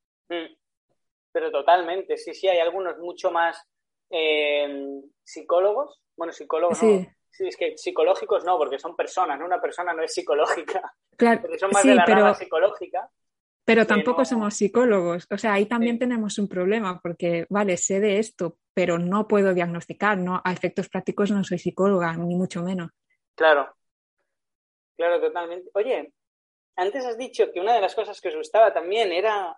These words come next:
Speaker 1: hablar de películas.
Speaker 2: Eh, sí.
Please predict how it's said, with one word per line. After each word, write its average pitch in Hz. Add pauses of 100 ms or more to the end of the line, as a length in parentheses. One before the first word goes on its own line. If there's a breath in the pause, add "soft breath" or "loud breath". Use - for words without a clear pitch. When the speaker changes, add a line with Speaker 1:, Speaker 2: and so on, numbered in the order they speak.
(120)
Speaker 1:
hablar 165
de 202
películas. 180 (920)
Speaker 2:
Eh, 233
sí. 220